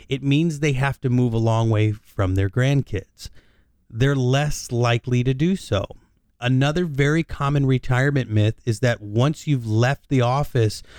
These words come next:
for your last time, your taxes will be lower. In reality,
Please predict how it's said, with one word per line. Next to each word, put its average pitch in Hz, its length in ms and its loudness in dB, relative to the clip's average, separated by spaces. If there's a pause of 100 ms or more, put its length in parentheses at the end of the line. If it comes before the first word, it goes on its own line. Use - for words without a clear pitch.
(160)
for 123 140 -2
your 113 160 2
last 110 400 -2
time, 123 540 0 (180)
your 139 220 -2
taxes 139 600 0
will 98 200 2
be 98 120 2
lower. 90 440 -2 (880)
In 160 80 -2
reality, 196 640 0